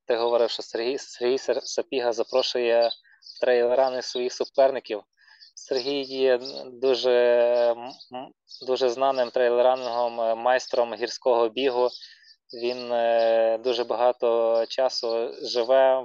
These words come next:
в горах, ходить по горах, бігає по горах. Тому, тому, е, ві-,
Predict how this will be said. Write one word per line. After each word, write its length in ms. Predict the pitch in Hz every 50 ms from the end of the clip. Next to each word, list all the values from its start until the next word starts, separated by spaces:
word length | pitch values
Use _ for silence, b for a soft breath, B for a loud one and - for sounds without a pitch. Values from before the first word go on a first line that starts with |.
| 117 117
в 300 | 123 120 120 120 120 110
горах, 500 | - 123 131 131 127 131 127 - - _ _ b b b b b b -
ходить 380 | - - 139 131 131 127 - -
по 100 | 131 113
горах, 320 | 120 123 120 117 107 98
бігає 420 | 107 123 131 127 123 123 120 120 - -
по 160 | - - 107
горах. 360 | 117 120 117 120 113 - - _ b b b b b b b _ _ _ _ _ -
Тому, 340 | 127 123 131 135 135 135 143 - _ _ _ _ _ - -
тому, 960 | 127 123 123 131 135 135 131 131 131 131 127 127 127 127 127 127 127 127 127 127
е, 800 | 123 123 - - - - - 135 127 123 123 120 123 123 120 120
ві-, 140 | 127 143